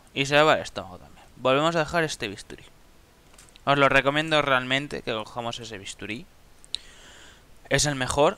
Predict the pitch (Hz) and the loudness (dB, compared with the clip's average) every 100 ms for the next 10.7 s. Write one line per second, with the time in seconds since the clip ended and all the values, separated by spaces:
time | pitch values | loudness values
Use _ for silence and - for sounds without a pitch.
0 | - 127 127 127 139 131 123 - - 170 | -6 -4 -2 0 0 0 0 -2 0 2
1 | 240 294 - - - - 135 139 131 123 | 0 -4 -12 -20 -20 -4 -2 0 0 2
2 | 120 123 135 123 127 135 135 120 117 104 | 2 0 0 -2 -4 -6 -4 0 0 0
3 | 104 113 107 120 135 - - 131 123 131 | -6 -8 -8 -8 -10 -6 0 2 0 0
4 | 147 170 170 185 - 120 110 127 131 135 | -2 -2 -6 -4 -2 -2 -2 -6 -4 -2
5 | 127 123 - 139 - - 98 98 127 117 | -2 -2 0 -2 -2 -8 -6 -8 -10 -8
6 | 110 - 117 113 117 113 - 117 139 - | -8 -8 -2 0 0 -2 0 2 2 -2
7 | - - - - - - - _ _ - | -18 -20 -20 -20 -20 -20 -20 _ _ -20
8 | - - - - _ - - 110 113 120 | -20 -20 -20 -20 _ -20 -6 -2 2 2
9 | 123 - 127 127 127 135 120 120 113 - | 0 -6 -6 -4 -2 -4 -6 -8 -8 -6
10 | 110 104 90 71 62 - | -8 -8 -12 -14 -8 -8